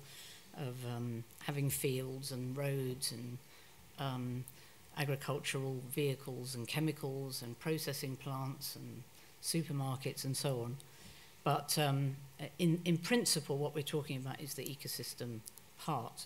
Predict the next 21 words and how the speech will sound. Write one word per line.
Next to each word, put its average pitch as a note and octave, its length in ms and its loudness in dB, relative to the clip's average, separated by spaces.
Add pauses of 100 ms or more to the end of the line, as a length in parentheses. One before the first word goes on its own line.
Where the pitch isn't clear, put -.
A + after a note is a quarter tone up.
(120)
of C#3+ 140 -4
those, B2+ 480 -2 (440)
um, C3+ 320 -6 (180)
benefits C3 420 -4
from B2+ 140 -6
ecosystem A#2+ 600 -6
services. C3 640 -8 (2250)
So A#3 220 12
in A#3+ 140 12
the A#3+ 80 6
first D#4 520 6
example, C#3+ 760 2
I'm F3 120 6
going G#3 280 6
to G#3+ 80 0
think B3 360 2
about, D3+ 640 2 (460)
uh, E3 220 4
what G#3 340 4
might G#3 380 4
be E3 460 6